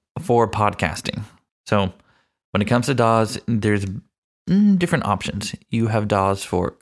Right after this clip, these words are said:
electronic music, making beats and dubstep and other kind of electronic music, and more on the other side, you have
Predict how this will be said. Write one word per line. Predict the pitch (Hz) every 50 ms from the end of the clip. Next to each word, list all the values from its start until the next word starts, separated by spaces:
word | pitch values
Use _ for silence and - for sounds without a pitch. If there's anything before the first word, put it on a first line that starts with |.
| _ _ _ _ -
electronic | 101 104 147 151 - - 180 185 185 175 170 -
music, | 170 165 165 156 170 170 160 - - - _ _ _ _ _ _ _ -
making | 101 101 98 - 101 98 98 98 98 92 92
beats | 117 123 123 127 - - - - - - - - -
and | 101 101 98 90 90 90 90 92 90 - _ _ -
dubstep | 107 101 104 107 107 - - 104 110 104 - - - - - - - - - _ _ -
and | 92 90 90
other | - 107 104 104 104 101
kind | - - 117 101 101 101 98
of | 101 101 98 98 98 - - - 113 - _ -
electronic | 104 98 101 - - 110 104 101 98 -
music, | 113 107 101 101 101 101 - - - - - - - - _ _ -
and | - 104 101 98 95 92 92 92 95 92 - - _ _ _ _ _ _ _ _ _ _ -
more | 104 101 123 156 185 175 120 104 95 - - - - - - _ _ _ -
on | 110 110
the | 107 110
other | - - 139
side, | - 113 104 101 98
you | 98 101
have | 101 101 101 98 98 98 98 101 101 107 104